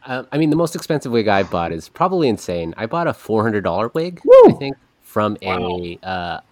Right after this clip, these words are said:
Speaker 1: a store in San Diego that
Speaker 3: Ooh.
Speaker 1: had, that worked with women who had, like, al-, like, with, like, cancer and, like, lost their hair.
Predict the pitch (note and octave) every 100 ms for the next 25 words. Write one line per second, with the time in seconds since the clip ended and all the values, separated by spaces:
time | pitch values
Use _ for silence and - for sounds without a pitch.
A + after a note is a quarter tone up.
0 | - A#2 A#2 G#2 - - - - C3 C#3
1 | C#3 C#3 - A#2+ A#2 G#2+ G#2 G2 G2 F#2+
2 | F2 E2+ - F#2+ F#2 F2 E2+ _ _ _
3 | _ - A2+ A2+ B2 C3+ C#3+ A#2+ A2 G#2+
4 | G#2+ G2+ G2 F#2 F2+ F2 E2 F2+ E2+ E2
5 | A2 F#2 - _ _ _ G#2+ G#2 F2 -
6 | E2 - - A#2+ - G#2+ - D3+ C#3+ G#2+
7 | F2 F2+ - E2 - G2 F#2+ G2 F#2+